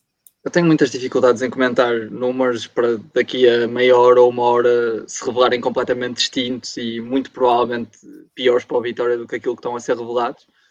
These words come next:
Deus queira que não. Agora, fico satisfeito porque o melhor extremo e provavelmente o melhor jogador do Vitória continua a passar por aí despercebido e pelos vistos ninguém o quer, que é o Rochinho.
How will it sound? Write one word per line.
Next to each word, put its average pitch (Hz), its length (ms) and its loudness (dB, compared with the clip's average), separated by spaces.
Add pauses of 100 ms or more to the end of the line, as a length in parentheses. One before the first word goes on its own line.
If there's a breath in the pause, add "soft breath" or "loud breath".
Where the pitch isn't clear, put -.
(120)
Deus 143 180 -4
queira 135 240 4
que - 100 -10
não. 123 260 -10 (560)
Agora, 120 560 0 (160)
fico 170 160 -6
satisfeito - 600 0
porque 139 300 -8
o 131 300 -6
melhor 135 320 2
extremo 131 480 0
e 123 80 -8
provavelmente 127 760 -2
o - 20 -18
melhor 123 220 -2
jogador 123 340 0
do 123 60 -8
Vitória 127 560 -4 (500 soft breath)
continua 127 460 -4
a 123 40 -4
passar 131 360 -2
por 131 140 -4
aí 131 120 0
despercebido 127 560 -10
e 135 80 -8
pelos 127 180 -12
vistos 127 240 -8
ninguém 127 320 -8
o 127 80 -8
quer, 127 240 -4
que - 80 -12
é 131 60 0
o 127 40 4
Rochinho. 123 540 -6